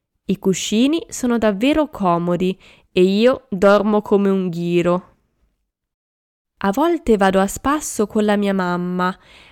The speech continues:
ma in inverno lei non ha quasi mai voglia di uscire. Dice sempre:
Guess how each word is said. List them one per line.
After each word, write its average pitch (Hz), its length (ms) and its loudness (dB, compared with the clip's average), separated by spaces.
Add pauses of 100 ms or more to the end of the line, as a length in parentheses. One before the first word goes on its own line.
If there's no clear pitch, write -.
ma 208 100 -2
in 220 100 0
inverno 302 800 -2
lei 214 320 0
non 269 180 0
ha 202 140 -4
quasi 277 420 -2
mai 240 240 0
voglia 185 460 0
di 165 120 -2
uscire. 175 920 -2 (760)
Dice 269 400 0
sempre: 180 920 -2